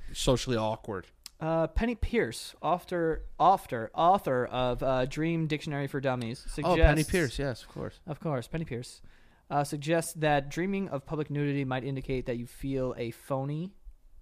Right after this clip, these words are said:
Speaker 2: Oh, you feel like a phony, or that you are afraid of revealing your imperfections and shortcomings.
Speaker 1: I was wrong.
Speaker 2: Yeah, that one's more of, like, you're insecure, I guess.
Speaker 1: Yeah.
Speaker 2: Interesting. Uh, dreams about being chased. I've had mad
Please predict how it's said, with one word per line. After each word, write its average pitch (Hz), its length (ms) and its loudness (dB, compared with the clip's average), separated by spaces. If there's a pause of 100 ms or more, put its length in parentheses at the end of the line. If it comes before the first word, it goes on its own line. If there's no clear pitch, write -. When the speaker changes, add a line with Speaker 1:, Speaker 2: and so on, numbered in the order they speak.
(220)
Speaker 2:
Oh, 160 100 4
you 143 160 0
feel 220 240 0
like 220 160 0
a 127 60 -2
phony, 120 480 -6 (280)
or 147 100 0
that 151 120 2
you 156 120 0
are 151 60 2
afraid 160 540 0
of 135 160 -6
revealing 139 380 -2
your 127 100 -4
imperfections 127 720 -8
and 120 160 -12
shortcomings. 120 640 -10 (180)
Speaker 1:
I - 80 -14
was 98 160 -10
wrong. 104 300 -8 (360)
Speaker 2:
Yeah, 143 140 0
that 127 140 -4
one's 151 180 -4
more 143 180 -2
of, 127 80 -6
like, 117 280 -4
you're 117 100 -4
insecure, 120 540 -10
I 190 40 -12
guess. 147 200 -14
Speaker 1:
Yeah. 139 180 2 (1700)
Speaker 2:
Interesting. 131 480 -8 (200)
Uh, 131 300 0
dreams 147 300 -4
about 147 180 0
being 135 220 -4
chased. 143 560 -6
I've 117 140 -8
had 117 200 -6 (100)
mad 107 520 -8